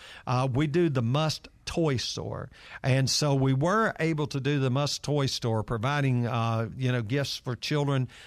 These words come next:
that wouldn't necessarily have something on Christmas morning. Over five thousand kids,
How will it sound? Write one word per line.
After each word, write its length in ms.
that 280
wouldn't 300
necessarily 720
have 300
something 480
on 140
Christmas 440
morning. 240
Over 200
five 480
thousand 680
kids, 400